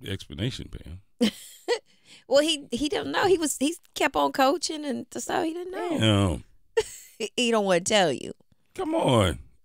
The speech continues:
Speaker 1: I couldn't tell. I know you. I
Speaker 2: I didn't
Speaker 1: know,
Speaker 2: even
Speaker 1: I know,
Speaker 2: ask
Speaker 1: I know.
Speaker 2: I didn't even ask any of the trainers
Speaker 1: Right.
Speaker 2: that took him back.
Speaker 1: Right. Well, what'd you do?
Speaker 2: It was still time left on the clock. You asked somebody what's going on.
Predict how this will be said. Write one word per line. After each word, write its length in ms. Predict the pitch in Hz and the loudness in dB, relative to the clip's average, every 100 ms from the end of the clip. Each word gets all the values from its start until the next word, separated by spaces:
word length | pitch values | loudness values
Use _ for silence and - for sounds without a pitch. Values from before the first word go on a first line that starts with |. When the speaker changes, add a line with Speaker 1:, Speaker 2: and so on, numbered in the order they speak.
| _ | _
Speaker 1:
I 120 | 113 | -8
couldn't 320 | - 135 110 | -2 0 0
tell. 880 | - 123 120 120 117 120 117 113 110 - _ _ _ _ _ - | 0 2 4 4 4 4 4 2 0 -6 _ _ _ _ _ 0
I 80 | 156 | 2
know 200 | 185 156 | 6 6
you. 300 | 113 135 - - | 6 2 2 6
I 40 | 208 | 8
Speaker 2:
I 20 | |
didn't 140 | - | 8
Speaker 1:
know, 40 | 269 | 8
Speaker 2:
even 100 | - | 8
Speaker 1:
I 40 | |
know, 60 | 240 240 | 12 12
Speaker 2:
ask 140 | 233 | 12
Speaker 1:
I 60 | 196 | 12
know. 180 | 202 165 | 12 12
Speaker 2:
I 80 | |
didn't 200 | 285 294 | 10 8
even 160 | 277 254 | 6 8
ask 280 | 240 240 - | 8 8 6
any 180 | 233 226 | 6 6
of 80 | 202 | 4
the 80 | 214 | 4
trainers 640 | 240 208 160 123 - - _ _ _ | 6 6 4 -2 -6 -12 _ _ _
Speaker 1:
Right. 260 | 214 294 214 | -8 -4 0
Speaker 2:
that 160 | 190 - | 0 2
took 140 | 214 | 2
him 180 | 202 180 | 2 4
back. 360 | 190 151 62 - _ - | 4 4 0 -8 _ -12
Speaker 1:
Right. 640 | 330 381 381 359 294 - - _ _ _ _ _ _ _ _ _ _ _ - | -8 -8 -6 -2 -2 -4 -10 _ _ _ _ _ _ _ _ _ _ _ -8
Well, 100 | 339 | -4
what'd 220 | 349 330 | -2 0
you 100 | 349 | -2
do? 380 | 370 403 359 - | 2 2 2 0
Speaker 2:
It 120 | 247 247 | 0 2
was 120 | 240 | 2
still 240 | 330 320 | 4 2
time 360 | 226 294 262 220 | 6 6 6 6
left 240 | 262 226 | 4 4
on 100 | 180 | 2
the 80 | 180 | 2
clock. 280 | 277 208 - | 4 6 6
You 220 | 240 370 | 2 2
asked 500 | 226 226 147 185 - | 4 4 2 -2 -2
somebody 380 | 196 349 196 147 | 0 4 4 4
what's 240 | 151 147 - | 2 -2 -2
going 280 | 143 143 | -2 0
on. 320 | 135 131 123 | -2 -6 -8